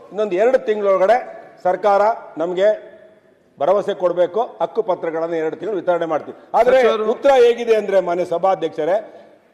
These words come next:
Speaker 1: ಈ ಕಂದಾಯ ಗ್ರಾಮಗಳನ್ನ ಯಾವ ತರ ಘೋಷಣೆ ಮಾಡ್ಬೇಕು ಅಂತ
Speaker 2: ಕ್ಲಾರಿಫಿಕೇಶನ್
Speaker 1: ಸರ್ಕ್ಯುಲರ್ ಇದ್ರೂ ಕೂಡ, ಇಲ್ಲೇನ್ ಹೇಳ್ತಾರೆ ಅಂತ ಹೇಳಿದ್ರೆ, ಕಂದಾಯ ಗ್ರಾಮ ರಚನಾ ಕೋಶಕ್ಕೆ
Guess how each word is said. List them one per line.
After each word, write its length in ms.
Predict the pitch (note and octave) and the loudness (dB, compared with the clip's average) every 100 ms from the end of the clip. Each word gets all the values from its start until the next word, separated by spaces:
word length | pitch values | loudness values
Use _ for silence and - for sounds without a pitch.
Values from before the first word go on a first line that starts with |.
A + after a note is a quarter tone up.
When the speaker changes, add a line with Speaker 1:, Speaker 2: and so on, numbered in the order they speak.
| - | -12
Speaker 1:
ಈ 320 | A3 A#3 A3 | -6 -4 -4
ಕಂದಾಯ 480 | - F#3 A3+ B3+ A#3+ | -2 0 4 4 4
ಗ್ರಾಮಗಳನ್ನ 420 | G#3+ A3 G#3+ G#3+ | 2 0 2 2
ಯಾವ 200 | G3+ G3 | 4 2
ತರ 160 | G3+ G#3+ F3+ | 4 0 2
ಘೋಷಣೆ 280 | G#3 A3 A3 | -2 0 -2
ಮಾಡ್ಬೇಕು 420 | G#3 F#3+ F#3 F#3+ | 0 0 -2 -4
ಅಂತ 100 | F#3+ | 0
Speaker 2:
ಕ್ಲಾರಿಫಿಕೇಶನ್ 720 | A3+ A#3 A#3 A#3 A3 A3+ F3+ | 2 0 -2 -8 -8 -10 -2
Speaker 1:
ಸರ್ಕ್ಯುಲರ್ 500 | G#3 A3 A#3+ C4+ B3 | 0 0 0 2 2
ಇದ್ರೂ 220 | G#3 A#3+ | 0 -2
ಕೂಡ, 240 | - F#3+ F3 A3+ A#3 - | 0 0 4 4 2 -4
ಇಲ್ಲೇನ್ 300 | F#3+ A3+ A#3 | 2 2 4
ಹೇಳ್ತಾರೆ 320 | A3 G3+ G3+ | 2 2 0
ಅಂತ 120 | F#3+ | 0
ಹೇಳಿದ್ರೆ, 300 | F#3+ F#3 G3+ | 0 0 0
ಕಂದಾಯ 480 | G#3+ F3+ F#3+ A3 A3 | -2 -2 2 6 6
ಗ್ರಾಮ 320 | G#3+ G3+ G3 | 4 0 0
ರಚನಾ 680 | F3 D#3+ G3+ A#3 A#3 - - | 0 0 4 4 2 -6 -8
ಕೋಶಕ್ಕೆ 460 | G#3 G#3 G3+ F#3+ A#3+ | -4 -2 -2 0 0